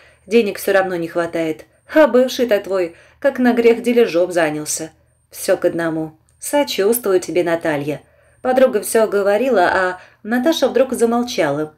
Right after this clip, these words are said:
стала мечтательно улыбаться и поглаживать живот, хотя там пока и видно ничего не было. Потом она тихо, но уверенно ответила. «Не надо меня жалеть, Лен. Я сейчас самая счастливая.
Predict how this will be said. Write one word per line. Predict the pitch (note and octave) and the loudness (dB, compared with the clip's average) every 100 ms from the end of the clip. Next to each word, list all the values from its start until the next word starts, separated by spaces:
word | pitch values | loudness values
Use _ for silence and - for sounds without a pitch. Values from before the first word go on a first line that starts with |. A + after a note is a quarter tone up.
| _ | _
стала | - G#3+ F#3 F#3+ | -2 2 4 2
мечтательно | F#3+ - G3+ F#3+ F#3 F#3 | -4 0 0 0 -4 -2
улыбаться | F3 F3+ A3+ B3 - | 0 0 -2 -4 -2
и | F#3 | -2
поглаживать | F3+ F#3 F#3 F#3+ F#3 F#3 F#3 | 0 0 2 2 2 -2 -6
живот, | F#3 A3 F3+ D3 - _ _ | -6 -4 -2 -4 -6 _ _
хотя | - D#4 E4 | -8 -2 2
там | D4 G3 G3+ | 2 4 2
пока | F#3 F3+ A3 | 2 0 2
и | G3+ E3 | 0 0
видно | F3+ F3+ | -2 -2
ничего | D#3+ D3+ E3+ D#3 | -4 -4 -4 -4
не | D#3 D3 | -4 -8
было. | D3 D3 C#3 _ _ - | -8 -12 -14 _ _ -4
Потом | F3+ A#3+ B3+ | -2 0 0
она | G3 F#3+ F#3 - _ - | 0 -2 -4 -10 _ -12
тихо, | - A#3+ B3 F#3+ | -2 0 2 0
но | G3 F3+ | 0 -2
уверенно | - E3+ F#3+ G3 F#3+ - F#3+ | -2 0 0 0 -2 -4 -6
ответила. | F3+ D#3+ C#3+ D3+ D3 - _ _ _ _ - | -4 -4 -4 -8 -10 -14 _ _ _ _ -2
«Не | D4 D4+ | 2 4
надо | D4 B3 | 2 0
меня | G3 F#3 E3+ | -2 -2 0
жалеть, | F3+ D#3+ D#3 | 0 0 -2
Лен. | D3 C#3 C3+ - _ _ | -6 -8 -12 -16 _ _
Я | G#3+ A#3 | 0 2
сейчас | A3 G3+ G3+ F#3+ | 2 0 0 2
самая | G#3+ G3 F#3 | 2 2 0
счастливая. | F#3 F#3+ - D#3 D3 D3 D3 | -2 -4 -2 -2 -4 -8 -10